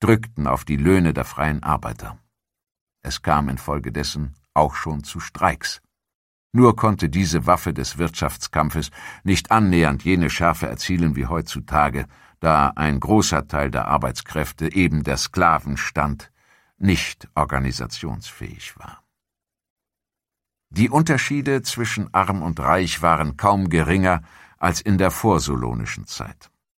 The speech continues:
Aber man nahm sie nicht mehr als etwas Selbstverständliches hin. Auf der einen Seite standen die Gutsituierten, die Geldmenschen, die Fetten, auf der anderen die Bedürftigen, zu denen man alle rechnete,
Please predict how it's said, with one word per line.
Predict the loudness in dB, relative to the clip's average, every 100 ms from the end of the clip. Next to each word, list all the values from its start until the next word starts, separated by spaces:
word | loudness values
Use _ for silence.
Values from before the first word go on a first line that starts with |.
| _ 0
Aber | 2 4 2
man | 2 2
nahm | 0 0
sie | -2 -2
nicht | -2 -4 -6
mehr | -2 -2
als | -2 -8
etwas | -10 -6 -6 -6 -12
Selbstverständliches | -6 -4 -4 -10 -14 -10 -10 -10 -10 -8 -2
hin. | 0 -2 -6 _ _ _ _ _ _
Auf | -6 2
der | 4
einen | 4 2
Seite | 2 2 2 -2
standen | 0 0 0 0
die | 2
Gutsituierten, | 2 -2 0 -2 -2 -2 -4 -4 -4 -4
die | -2 -2 2
Geldmenschen, | 4 4 2 -2 0 -2 -2 -2 0
die | 0 0
Fetten, | -4 -2 -2 -2 -2 -2 -2 -6 -20 _ _ _
auf | -2 2
der | 4
anderen | 4 4 4 4 4 2
die | -2
Bedürftigen, | 0 0 2 2 0 -4 -2 -4 -8 _
zu | -4
denen | 2 4 4 4
man | 2
alle | 2 0 0
rechnete, | 0 -4 -4 -8 -4 -4